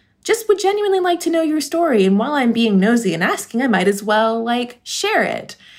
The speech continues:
Um, and people were really kind. And it's wild because some of the people who, before they had a book deal, before they had a literary agent, were like, "Sure, I'll share my story. It's not much, but I'll share it." And that's,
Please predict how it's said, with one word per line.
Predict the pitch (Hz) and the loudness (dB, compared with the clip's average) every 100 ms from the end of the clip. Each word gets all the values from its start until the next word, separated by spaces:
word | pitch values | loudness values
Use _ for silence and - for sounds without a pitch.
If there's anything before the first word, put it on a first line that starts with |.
| - - - | -20 -12 -4
Um, | 196 202 196 | 0 0 0
and | 226 220 | 0 0
people | 240 233 226 | -2 2 2
were | 220 | 2
really | 220 226 | 2 2
kind. | 226 240 262 214 | 0 -4 -4 0
And | 190 | 0
it's | 175 - _ | -2 -10 _
wild | - 196 320 254 233 | -4 0 2 2 -2
because | 226 202 196 | -4 -4 -4
some | 202 | -2
of | 226 226 | -2 -2
the | 196 | -2
people | 202 - 220 226 202 190 185 | -4 -4 -6 -2 0 0 0
who, | - 185 175 170 - - _ | 0 2 2 0 -6 -20 _
before | 151 151 156 | -8 -2 0
they | 156 | 0
had | 170 | 0
a | |
book | 180 214 | -2 -4
deal, | - 175 - | -2 -4 -2
before | 147 160 | -2 -2
they | 156 | 0
had | 180 | 2
a | 185 | 2
literary | 202 214 190 165 | 2 2 0 0
agent, | - 156 156 143 | 0 -2 -2 -2
were | 170 | 0
like, | 185 - | 0 -2
"Sure, | - 415 | 0 2
I'll | 196 233 | 2 0
share | 226 180 | -2 -2
my | 170 | -2
story. | 160 190 214 | -4 -4 -2
It's | 175 - | -2 0
not | 185 - | -2 0
much, | 254 269 | 0 -2
but | - | -2
I'll | 165 | -2
share | 165 233 208 | 0 0 0
it." | 185 | 2
And | 185 | 0
that's, | 202 202 | 0 -6